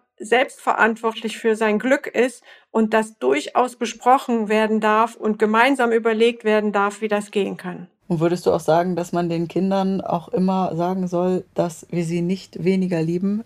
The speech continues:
Speaker 2: nur in Anführungsstrichen, weil da jemand anderes da ist?
Speaker 1: Ja,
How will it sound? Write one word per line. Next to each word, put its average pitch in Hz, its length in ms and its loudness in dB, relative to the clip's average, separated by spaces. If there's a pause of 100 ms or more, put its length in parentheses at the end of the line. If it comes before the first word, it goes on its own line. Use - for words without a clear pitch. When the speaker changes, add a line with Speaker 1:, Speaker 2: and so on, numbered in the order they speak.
(140)
Speaker 2:
nur 180 360 0
in 170 80 -4
Anführungsstrichen, 180 540 -4
weil 170 120 -2
da 170 120 -2
jemand 165 560 -4
anderes 170 400 -4
da 165 160 0
ist? - 340 -10 (420)
Speaker 1:
Ja, 254 360 2